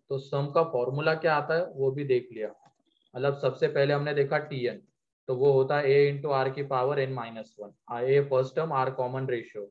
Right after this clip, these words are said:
फिर उसके बाद एसएन, A into R की पावर n minus one upon R minus one, and then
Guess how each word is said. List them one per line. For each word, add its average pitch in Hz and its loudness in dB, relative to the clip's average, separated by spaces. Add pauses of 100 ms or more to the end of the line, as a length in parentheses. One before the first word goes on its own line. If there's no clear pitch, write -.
(460)
फिर 139 4
उसके 143 0
बाद 143 4
एसएन, 135 0 (500)
A 143 6 (120)
into 143 -4
R 135 2
की 143 -4
पावर 139 2 (100)
n 143 -6
minus 131 -4 (100)
one 135 -2
upon 139 -4
R 131 2
minus 117 -8 (140)
one, 101 -14 (680)
and 127 -4
then 139 4